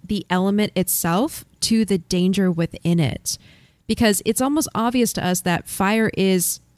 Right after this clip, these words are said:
harmful, fire can hurt,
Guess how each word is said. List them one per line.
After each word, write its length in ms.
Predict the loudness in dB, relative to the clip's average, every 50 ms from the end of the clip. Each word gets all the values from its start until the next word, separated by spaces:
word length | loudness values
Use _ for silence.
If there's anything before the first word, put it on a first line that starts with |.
| _ _ -12
harmful, 640 | -4 0 0 0 0 0 -2 -2 -2 -2 -2 -4 -6
fire 420 | -4 -2 0 2 2 2 2 0
can 360 | 0 -4 -4 0 0 2 2 0
hurt, 600 | -2 -2 0 0 2 2 0 -2 -4 -8 -10